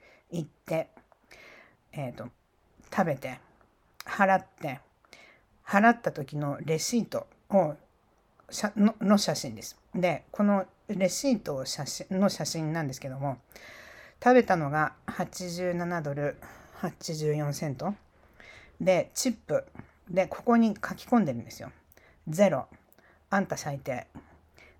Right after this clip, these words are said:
で、トータル八十七ドル八十四セント。で、サインするところに、えーと、「トランプがあなたを強制出国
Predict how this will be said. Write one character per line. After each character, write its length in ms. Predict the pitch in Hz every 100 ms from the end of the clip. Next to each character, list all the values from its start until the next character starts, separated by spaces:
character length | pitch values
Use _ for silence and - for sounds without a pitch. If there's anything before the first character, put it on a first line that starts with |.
| -
で、 300 | 202 180 - -
ト 240 | - 196
ー 20 |
タ 180 | - 143
ル 200 | 139 156 - - _ - - _ _ _ - _ _ _ _
八 300 | 190 - 202
十 180 | 202 190
七 240 | 180 180
ド 80 | 160
ル 100 | 175
八 240 | 175 -
十 400 | 143 139 135 127 - _ _ _ _ _ _ -
四 160 | 143
セ 140 | - 135
ン 60 |
ト。 140 | 117 - - _ _ _ _ _ - - - _ _ _ _
で、 320 | 196 190 190 -
サ 280 | - - 277
イ 140 | 247
ン 80 | 143
す 160 | - 127
る 80 |
と 140 | 117 127
こ 140 | 135
ろ 80 | 131
に、 280 | 135 135 120 _ _ - - - _ _ _ -
え 180 | 156
ー 80 | 139
と、 280 | - 135 - _
「ト 140 | -
ラ 100 | 220
ン 80 | 220
プ 140 | 156 135
が 280 | 139 120 -
あ 100 | 175
な 140 | 180
た 200 | 165 131
を 220 | 135 127 - _ _ -
強 200 | - 190
制 240 | - 180 175
出 180 | -
国 380 | - - - 120